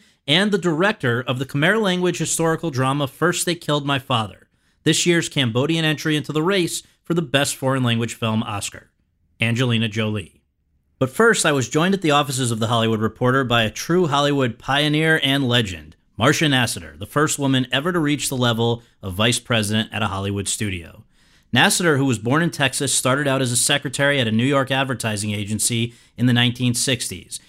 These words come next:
and once told me, quote, "I didn't have to watch Mad Men. I lived it," close quote. A bibliophile, she eventually transitioned to a top literary agency where she worked her way up to the job of literary agent and represented many writers who also were in-demand screenwriters,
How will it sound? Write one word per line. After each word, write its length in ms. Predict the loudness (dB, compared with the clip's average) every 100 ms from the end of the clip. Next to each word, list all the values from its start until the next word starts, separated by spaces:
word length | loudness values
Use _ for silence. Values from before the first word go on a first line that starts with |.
| _ -2
and 160 | 2
once 260 | 2 2 0
told 260 | 0 0
me, 300 | 2 0 -2 _ _
quote, 420 | 0 2 2 -2 _ _ _ -2
"I 80 | 2
didn't 180 | 4
have 220 | 4 2 2
to 80 |
watch 320 | 0 0 0 0
Mad 240 | 0 -2
Men. 340 | -4 -6 -10 -2
I 140 | 0
lived 300 | 2 2 0
it," 200 | -4 -10 _
close 280 | -6 -4 -4
quote. 360 | -4 -4 -6 _ _ _ _ -2
A 80 |
bibliophile, 800 | 2 4 6 4 2 0 0 0
she 160 | 0 -2
eventually 440 | 0 0 0 -2
transitioned 680 | -2 0 2 2 0 0 -2
to 100 | -2
a 40 |
top 300 | -2 -2 -2
literary 420 | 0 2 4 4 0
agency 600 | -2 -4 -2 0 -2 -6 _
where 120 | -2 0
she 100 | 2
worked 220 | 2 2
her 60 |
way 160 | 2 2
up 140 | 0
to 80 | -2
the 80 | -4
job 300 | 0 2 2
of 120 | 0
literary 460 | 0 2 2 0 0
agent 440 | 0 0 -2 -4 -6 _ -6
and 120 | 0
represented 480 | 2 2 0 0 0
many 280 | 2 2 2
writers 480 | 2 2 2 0 0
who 100 | 2
also 320 | 2 2 0
were 140 | 0
in-demand 500 | 0 0 2 2 2
screenwriters, 800 | -2 -2 0 0 0 -4 -12 -14